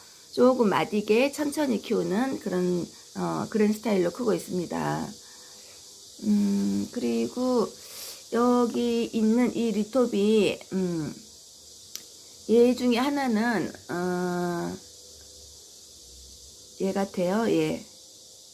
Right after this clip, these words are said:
얘는 이제 저하고 조금 사연이 있어요. 어, 제가 이제 삼 년 전에, 삼 년 전에 미국의 그 다육이 농장에 구경을 갔었습니다.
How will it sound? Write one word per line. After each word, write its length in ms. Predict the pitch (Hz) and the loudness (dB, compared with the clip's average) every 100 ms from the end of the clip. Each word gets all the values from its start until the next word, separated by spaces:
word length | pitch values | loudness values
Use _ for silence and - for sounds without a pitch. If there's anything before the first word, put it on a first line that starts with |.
| - - - - - - - - - - - - | -20 -20 -20 -20 -20 -20 -20 -20 -20 -20 -20 -2
얘는 680 | 220 240 240 240 247 240 - | 2 4 4 2 4 2 0
이제 180 | 185 185 | 2 2
저하고 360 | 185 202 202 196 | 2 2 2 2
조금 380 | 262 277 277 233 | 0 0 0 -4
사연이 420 | 262 285 269 208 | 0 2 4 2
있어요. 560 | 165 185 170 202 302 359 - - | 0 -2 0 2 0 -2 -12 -16
어, 380 | 180 175 165 165 - - - - - - - | -10 -6 -6 -6 -10 -16 -18 -20 -20 -20 -2
제가 360 | 220 220 220 | 2 4 4
이제 160 | 214 196 | 4 2
삼 240 | 208 440 440 | 2 2 4
년 180 | 440 | 4
전에, 720 | 370 214 185 180 202 175 127 - - - - - - - | 2 2 2 4 4 2 0 -6 -20 -20 -20 -20 -20 -4
삼 160 | 330 330 | 0 2
년 140 | 320 | 4
전에 260 | 269 220 175 | 4 4 2
미국의 680 | 190 226 247 247 214 208 190 | 0 2 2 4 4 2 2
그 160 | 196 | -4
다육이 360 | 226 196 220 233 | 0 2 4 4
농장에 460 | 180 165 208 196 | 2 0 0 -2
구경을 340 | 185 170 220 208 | -4 0 0 2
갔었습니다. 1120 | 180 147 165 156 160 139 143 143 156 143 | -4 -4 -6 -4 -4 0 0 2 2 -2